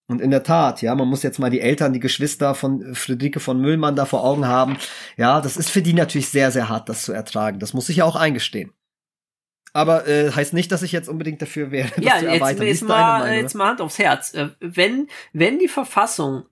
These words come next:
Speaker 2: geändert würde und solche Ergänzungen vom drei zweiundsechzig zulässt, äh, fändest du das gut oder nicht, wenn jetzt dann auf der Basis, äh, das ins Gesetz käme?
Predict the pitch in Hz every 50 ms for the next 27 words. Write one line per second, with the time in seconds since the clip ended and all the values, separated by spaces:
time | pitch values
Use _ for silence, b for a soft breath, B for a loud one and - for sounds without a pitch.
0 | _ - - 156 175 175 160 113 208 262 285 277 175 147 - - 151 147 143 139
1 | 135 131 160 165 170 - 185 196 202 196 - 185 185 185 - - 156 151 160 170
2 | 196 254 277 - - 196 185 180 185 190 202 - - - 180 170 165 160 165 175
3 | 175 - - 185 170 165 160 165 151 - - - 139 - - - - 254 262 247
4 | 190 151 139 143 - B B B B B B B B - 160 151 147 147 143 143
5 | 143 143 - - 185 180 170 - 165 151 143 - - - 170 160 170 214 262 320
6 | 330 285 240 165 143 - - - 156 156 160 175 - 165 156 - - - - 160
7 | 156 180 180 156 - - - 165 160 156 160 151 151 160 165 165 160 - - -
8 | - - _ - - - 135 139 135 - - - 151 - - 165 156 156 - -
9 | 160 143 - - 147 147 139 139 - - - 151 147 156 165 -